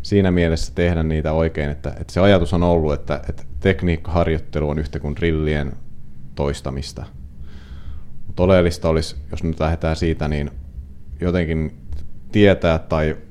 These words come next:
oivaltaa siinä drillejä tehdessä, että, että miksi niitä tehdään. Että mikä, että yleensä niillä on joku pointti, että minkä takia sitä tehdään. Toi polvennostojuoksu on hyvä esimerkki, että se on, sitä on varmaan jokainen teh-, tehnyt jossain kohtaa. Ja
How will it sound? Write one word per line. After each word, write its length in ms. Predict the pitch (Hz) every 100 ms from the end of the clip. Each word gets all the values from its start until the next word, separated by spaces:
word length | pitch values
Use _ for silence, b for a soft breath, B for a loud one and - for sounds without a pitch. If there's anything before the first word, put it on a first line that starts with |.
| - -
oivaltaa 560 | 92 90 82 78 78 73
siinä 280 | - 80
drillejä 360 | 78 85 80 78
tehdessä, 480 | 78 78 76 - 73
että, 120 | - -
että 140 | - - - - -
miksi 380 | - 98 98 -
niitä 240 | 80 76 69
tehdään. 500 | 78 78 76 76 -
Että 160 | -
mikä, 220 | 85 80 78 - -
että 120 | -
yleensä 240 | 92 87 87
niillä 140 | 80
on 60 | 82
joku 200 | 85 80
pointti, 540 | - 87 80 - -
että 220 | 62 -
minkä 260 | 73 71 69
takia 400 | 67 67 - 76 - B B B B B B -
sitä 280 | - 76 73
tehdään. 520 | 71 69 76 - -
Toi 160 | 71
polvennostojuoksu 1200 | 76 104 101 87 85 82 - 82 80 76 - 78
on 120 | 69 80
hyvä 240 | 73 69
esimerkki, 580 | 69 71 73 71 - -
että 120 | -
se 100 | 78 78
on, 160 | 76 - B B B B B
sitä 160 | - 92
on 60 |
varmaan 360 | 82 82 82 78
jokainen 480 | 80 82 78 73 76
teh-, 260 | 73 73 - - - - -
tehnyt 360 | 85 78 73 71
jossain 460 | 78 - 78 73
kohtaa. 460 | 67 - - -
Ja 80 | 50